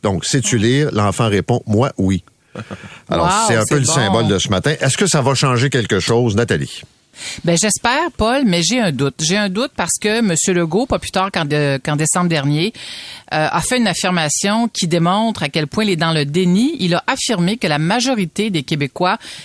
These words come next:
Speaker 2: respectent la vitesse dans les zones scolaires. On sait très bien, malheureusement, que la réalité est beaucoup plus nuancée et différente.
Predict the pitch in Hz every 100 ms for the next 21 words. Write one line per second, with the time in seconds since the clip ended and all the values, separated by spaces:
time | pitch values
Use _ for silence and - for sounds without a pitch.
0 | - 156 226 - - 247 196 165 151 185
1 | 196 170 147 139 160 143 - 139 139 165
2 | 226 - - - - 190 180 226 - 214
3 | 190 233 226 175 170 175 170 196 202 175
4 | 151 151 139 196 185 151 277 - 214 254
5 | 226 190 165 156 - 180 208 160 147 247
6 | 220 160 151 175 262